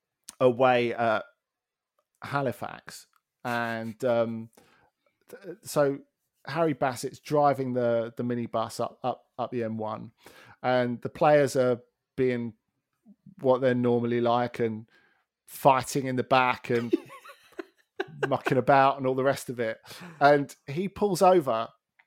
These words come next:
on the hard shoulder and says to the players, "This is typical.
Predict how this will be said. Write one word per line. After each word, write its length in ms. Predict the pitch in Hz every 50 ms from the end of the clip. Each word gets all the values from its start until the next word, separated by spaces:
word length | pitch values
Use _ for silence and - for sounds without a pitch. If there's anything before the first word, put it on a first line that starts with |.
| _ _ _ _ -
on 120 | 143 139
the 100 | 143 135
hard 300 | 127 139 151 139 139 131
shoulder 540 | - - - 139 139 139 127 120 113 113 117 _ _ _ _ _ _ _ _ _ _ _ _ _ -
and 120 | 143 131 -
says 260 | - 175 165 151 -
to 60 | 147
the 100 | 131 123
players, 380 | - - 117 113 113 110 - _ _ - - _ _ -
"This 140 | 151 127 143
is 100 | 131 -
typical. 600 | - - - 190 - - 139 - - 113 104 -